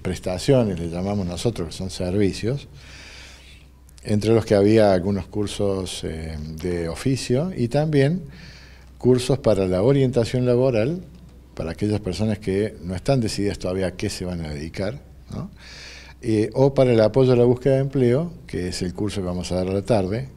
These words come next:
que ya son herramientas para la búsqueda, o sea,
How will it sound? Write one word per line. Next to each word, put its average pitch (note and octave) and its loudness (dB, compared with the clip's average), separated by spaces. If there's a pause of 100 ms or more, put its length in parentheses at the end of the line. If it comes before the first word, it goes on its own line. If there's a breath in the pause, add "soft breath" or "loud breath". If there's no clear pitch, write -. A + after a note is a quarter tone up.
que G2 -6
ya A2+ 2
son A#2 -2
herramientas B2+ 0
para E2+ -8
la D#2+ -6
búsqueda, C#2+ -12 (100)
o - -18
sea, G#2 -2